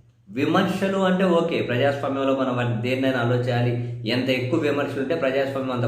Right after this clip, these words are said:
బలం అవుతుంది. విమర్శలు కాదు ఇక్కడ, దూషణలు, అసభ్య పదజాలంతో ఒకరి మీద మరొకరు తీవ్ర స్థాయిలో అయితే విరుచుకుపడుతున్నారు. ఇద్దరికీ ఒక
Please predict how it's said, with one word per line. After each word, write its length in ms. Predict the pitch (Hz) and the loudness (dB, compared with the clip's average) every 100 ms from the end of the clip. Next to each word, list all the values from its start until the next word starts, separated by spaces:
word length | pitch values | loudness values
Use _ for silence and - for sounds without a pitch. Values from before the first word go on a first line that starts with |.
| 113 | 2
బలం 220 | 123 123 | 2 2
అవుతుంది. 300 | 117 120 117 | 0 0 -2
విమర్శలు 460 | 120 147 185 156 | 2 4 2 2
కాదు 200 | 120 113 | 0 0
ఇక్కడ, 200 | 101 95 | 0 -4
దూషణలు, 760 | 87 95 139 147 - 123 107 98 - - - - - - - _ - | -6 -4 -2 -2 -2 -2 -2 -2 -6 -12 -14 -18 -20 -20 -20 _ -8
అసభ్య 480 | 131 - - 147 135 | 0 2 4 2 4
పదజాలంతో 960 | 123 131 123 123 120 117 120 107 107 - - 120 | 4 2 2 2 2 0 -2 -4 -6 -14 -14 -4
ఒకరి 320 | 131 143 139 | -2 0 0
మీద 180 | 139 135 | 0 2
మరొకరు 680 | 123 120 117 113 107 - - - - | 2 2 2 0 -2 -8 -12 -12 -6
తీవ్ర 300 | 147 147 131 | -2 2 0
స్థాయిలో 260 | 127 123 | 0 0
అయితే 100 | 123 | 0
విరుచుకుపడుతున్నారు. 760 | 113 117 123 117 120 113 120 170 | 0 0 0 0 0 0 0 0
ఇద్దరికీ 480 | 151 - 214 214 220 | 0 2 2 2 2
ఒక 200 | 180 | 2